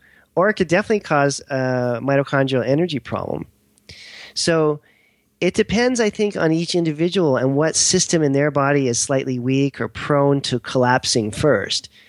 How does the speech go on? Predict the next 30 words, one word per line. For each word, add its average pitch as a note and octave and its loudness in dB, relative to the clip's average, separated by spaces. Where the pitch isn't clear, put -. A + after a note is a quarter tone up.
So - -2
in D3+ 2
other F3 2
words, D#3+ 0
if D#3 -2
you G3 2
have, D3 2
let's D#3 0
say E3+ 2
you C#3+ 2
eat D#3+ -4
too F#3+ 0
much E3 2
sugar, D3+ 0
drink C#3+ 0
too D#3+ -2
much C#3 2
alcohol, B2 2
and A#2+ 2
don't C3 2
get C#3+ 2
enough B2 2
sleep, B2 0
that E3 0
could F#3 0
affect D3+ -2
your C3+ -2
hormonal C3 0
system F#3+ -2
primarily, D#3+ 0